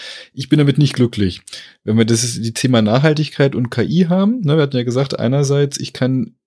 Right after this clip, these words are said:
K-I-basiert Nachhaltigkeit versuchen zu unterstützen. Das hatten wir gerade halt thematisiert. Und auf der anderen Seite kann ich ja betrachten, wie nachhaltig ist die K I selbst, also eine, eine K I, ein System oder auch der Entwicklungsprozess, um, um solche Modelle, die dahinter stehen, zu erzeugen.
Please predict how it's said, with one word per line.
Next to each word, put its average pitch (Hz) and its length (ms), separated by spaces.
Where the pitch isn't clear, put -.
K-I-basiert 147 840
Nachhaltigkeit 123 680
versuchen 120 320
zu 113 80
unterstützen. 104 600
Das 165 120
hatten 120 160
wir 110 100
gerade 113 220
halt - 180
thematisiert. 107 720
Und 123 80
auf 127 80
der 139 120
anderen 135 240
Seite 135 280
kann 131 140
ich 131 80
ja 127 80
betrachten, 131 480
wie 117 120
nachhaltig 127 680
ist - 160
die 117 80
K 123 140
I 127 440
selbst, 135 580
also 107 180
eine, 104 200
eine 113 200
K - 160
I, 151 220
ein 110 120
System 135 520
oder 113 180
auch 117 100
der 113 140
Entwicklungsprozess, 113 880
um, 107 240
um 101 240
solche 101 320
Modelle, 110 320
die 110 120
dahinter 104 300
stehen, 104 240
zu - 140
erzeugen. 107 540